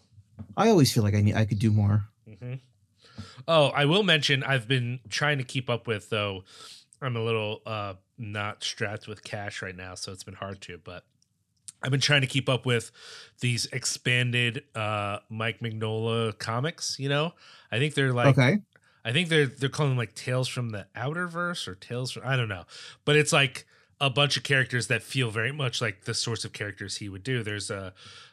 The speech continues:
Speaker 2: a, a supernatural detective. There's a golem and his, and his witch friend who fight evil things. There's a, a, a reincarnated, uh,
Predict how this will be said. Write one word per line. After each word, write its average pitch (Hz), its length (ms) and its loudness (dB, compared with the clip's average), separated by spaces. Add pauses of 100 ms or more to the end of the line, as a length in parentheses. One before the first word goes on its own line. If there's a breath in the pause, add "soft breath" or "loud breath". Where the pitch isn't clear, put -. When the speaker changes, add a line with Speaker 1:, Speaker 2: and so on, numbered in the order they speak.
Speaker 2:
a, 123 440 -6
a 117 120 -6
supernatural 127 600 2
detective. 131 1040 2 (380 loud breath)
There's 113 240 -2
a 107 40 -6
golem 135 800 4
and 110 200 -2
his, 107 420 -4
and 107 160 -6
his 107 180 -4
witch 123 300 0
friend 127 420 2
who 117 140 -6
fight 123 400 -2
evil 131 280 0
things. 123 680 -2 (440 loud breath)
There's 110 320 0
a, 104 260 -6
a, 98 500 -8 (380 soft breath)
a 113 100 0
reincarnated, 120 1400 0 (100)
uh, 101 680 -6